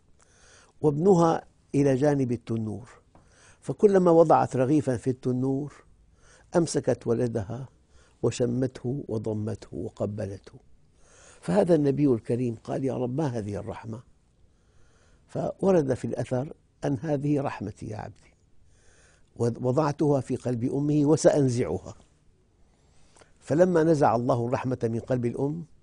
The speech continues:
وبكى ابنها ألقته في التنور. <laughs> معنى ذلك أن كل أنواع الرحمة التي يتلقاها الإنسان من أمه وأبيه هي في الحقيقة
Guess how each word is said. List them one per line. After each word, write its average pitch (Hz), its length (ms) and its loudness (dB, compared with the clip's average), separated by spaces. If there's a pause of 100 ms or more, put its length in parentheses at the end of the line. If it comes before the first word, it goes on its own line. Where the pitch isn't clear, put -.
(280)
وبكى 151 300 4
ابنها 147 400 0
ألقته 131 380 0
في 123 120 -4
التنور. 104 380 -6 (340)
<laughs> - 1040 -18
معنى 117 300 -2
ذلك 139 580 -2 (340)
أن 127 220 -2
كل 185 340 -2
أنواع 139 440 -2
الرحمة 120 460 -8
التي 120 440 -6
يتلقاها 113 600 -4
الإنسان 110 640 -8 (320)
من 117 120 -6
أمه 143 320 -2
وأبيه 127 460 -4 (720)
هي 123 180 0
في 120 120 -6
الحقيقة 120 500 -4